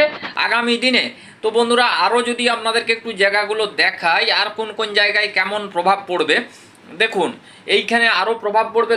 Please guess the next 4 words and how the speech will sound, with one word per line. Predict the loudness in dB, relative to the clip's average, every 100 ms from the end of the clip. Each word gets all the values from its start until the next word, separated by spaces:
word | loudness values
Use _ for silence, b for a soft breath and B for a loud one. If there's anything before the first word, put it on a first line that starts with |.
| 0
তমলুক, | 0 2 2 2 0 -4 -20 -10 -2
হলদিয়া, | 0 0 2 4 2 0 -12 _ -4
জয়নগর, | 0 0 0 0 0 2
মাজিরপুর, | 0 -2 -8 -6